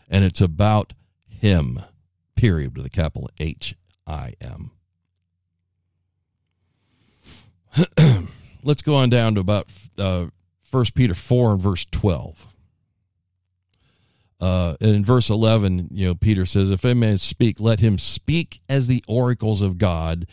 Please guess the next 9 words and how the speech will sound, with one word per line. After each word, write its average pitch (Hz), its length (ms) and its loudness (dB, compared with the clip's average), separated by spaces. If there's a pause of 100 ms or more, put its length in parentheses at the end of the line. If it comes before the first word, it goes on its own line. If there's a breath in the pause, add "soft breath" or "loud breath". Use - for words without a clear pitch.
(240 loud breath)
If 101 200 0
any 135 240 2
man 120 480 4
minister, 92 640 2
let 113 220 0
him 120 300 4 (400)
do 143 280 4
it 104 220 -2 (140)
as 107 440 -2